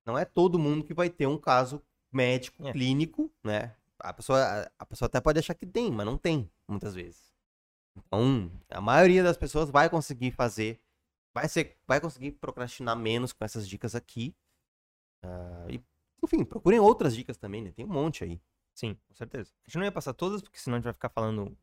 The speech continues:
Speaker 2: horas aqui, né? Mas, claro, tem muitas outras. Inclusive, se quiserem,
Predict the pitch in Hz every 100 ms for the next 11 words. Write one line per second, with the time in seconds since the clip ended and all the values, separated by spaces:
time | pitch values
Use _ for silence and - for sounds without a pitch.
0 | _ - 123 131 101 104 - 165 143 _
1 | _ _ - 117 160 139 - 117 131 120
2 | 127 123 104 113 - 139 - - - 123
3 | 135 180 - - 120 104 101 143